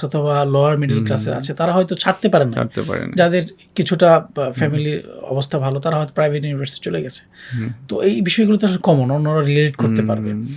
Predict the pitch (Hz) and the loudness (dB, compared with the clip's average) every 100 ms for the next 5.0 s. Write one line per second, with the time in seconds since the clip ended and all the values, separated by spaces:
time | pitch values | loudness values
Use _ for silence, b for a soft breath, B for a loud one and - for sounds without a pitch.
0 | - - 180 170 180 151 160 254 220 175 | -14 -8 0 4 6 4 4 6 6 4
1 | - - 127 147 139 131 127 139 139 139 | 2 -2 0 0 2 2 2 0 -2 0
2 | 143 131 131 147 143 147 147 - 170 165 | -2 0 -2 -2 -2 -2 -4 -2 0 2
3 | 139 - 131 147 156 160 156 139 147 - | 0 -2 -4 -2 -4 -4 -4 0 0 2
4 | 135 143 135 120 127 127 120 120 226 170 | 4 6 6 4 2 -2 -2 -4 -6 -8